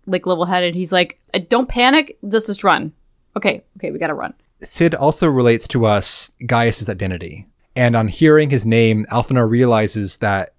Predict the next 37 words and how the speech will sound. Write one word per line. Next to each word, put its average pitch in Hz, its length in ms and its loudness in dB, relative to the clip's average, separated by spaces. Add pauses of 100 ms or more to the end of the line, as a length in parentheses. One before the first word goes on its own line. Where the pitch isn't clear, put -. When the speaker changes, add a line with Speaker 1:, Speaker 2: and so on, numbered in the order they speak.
Speaker 2:
this 120 180 -4
person, 104 600 -2 (120)
the 104 220 -4
Black 107 420 -2
Wolf, 98 440 -2 (440)
was 110 220 0
mentioned 117 480 0
in 101 280 -4
Louis 110 240 0
Sua's 98 540 -4
journals. - 560 -12
Speaker 1:
Yes. 180 460 -8 (140)
Speaker 2:
However, 147 520 2
there 131 160 4
has 123 100 2
been 123 220 2
no 139 160 6
sign 120 500 2
of 110 220 -4
this 110 240 0
new 113 200 2
threat, - 680 -2
this - 200 -6
new 120 160 2
weapon, 110 360 0
until 101 400 -2
just - 460 -6
now. 87 460 -6 (200)
Wherever 131 480 4
the 151 140 0
Empire 123 320 2
found 101 300 -2
it, 98 160 -4
it 101 100 -10
caught 113 320 0
everyone 113 460 0
unawares. 92 840 -6